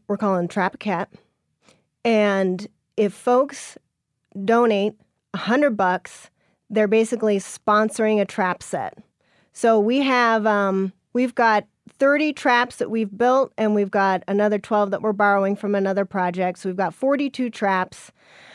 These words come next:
And the thing you gotta keep in mind is that these traps, um, will be continuously resetting, um, rearranging, and every time you do that, it's a different set. And so if,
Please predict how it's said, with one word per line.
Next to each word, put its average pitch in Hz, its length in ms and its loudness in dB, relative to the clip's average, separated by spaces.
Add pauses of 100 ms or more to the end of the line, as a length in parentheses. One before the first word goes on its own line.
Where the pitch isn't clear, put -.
(340)
And 214 500 2 (800)
the 220 180 -4
thing 269 200 4
you 247 80 2
gotta 220 240 4
keep 214 220 -4
in 226 120 2
mind 247 360 4
is 214 120 0
that 202 180 0
these 247 160 0
traps, 233 540 0 (100)
um, 190 500 0 (840)
will 220 160 0
be 214 120 -2
continuously 220 800 -2
resetting, 214 920 0 (420)
um, 196 400 0
rearranging, 220 920 2
and 208 80 2
every 240 160 0
time 226 220 0
you 202 60 0
do 208 160 0
that, 196 220 0
it's 196 120 -6
a 190 60 -2
different 185 540 -6
set. - 560 -10 (320)
And 214 200 0
so 202 440 2
if, 208 240 -6